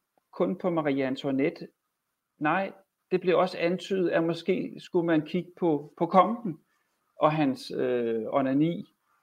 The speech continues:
øh, som jo også sådan blev, der blev antydet i sådan lidt, øh, satiriske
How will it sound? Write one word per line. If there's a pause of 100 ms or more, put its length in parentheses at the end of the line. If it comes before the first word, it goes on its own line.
øh,
som
jo
også
sådan
blev, (360)
der
blev
antydet
i
sådan
lidt, (140)
øh,
satiriske